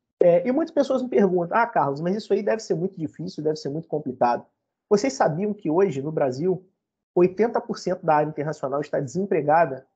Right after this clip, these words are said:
ao mesmo tempo que os principais portos e aeroportos do mundo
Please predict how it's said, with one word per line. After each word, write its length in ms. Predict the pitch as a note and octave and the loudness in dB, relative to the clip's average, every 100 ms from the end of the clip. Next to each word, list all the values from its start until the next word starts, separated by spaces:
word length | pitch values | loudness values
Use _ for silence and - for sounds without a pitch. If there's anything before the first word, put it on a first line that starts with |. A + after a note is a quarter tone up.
| _ - | _ 2
ao 280 | A3+ C#4+ C#4 | 4 4 2
mesmo 360 | A3 A#3 G#3 | -2 -4 -6
tempo 420 | E3 F3+ G3 G3+ | -8 -6 -6 -8
que 280 | G3+ - C#3+ - _ _ | -14 -14 -14 -16 _ _
os 160 | D3+ - | -12 -10
principais 760 | F#3+ G3 G3+ - G#3 A3+ - | -6 -6 -6 -2 -2 -2 -8
portos 640 | _ F#3+ G3+ - D3+ C3+ _ | _ 0 0 0 -12 -14 _
e 80 | F3+ | -6
aeroportos 720 | F#3 F3+ F3 - D#3+ D#3+ D#3 | -4 -4 -6 -4 -4 -4 -8
do 100 | C#3+ | -8
mundo 460 | E3 F3+ G#3+ C3 | -4 -2 -4 -4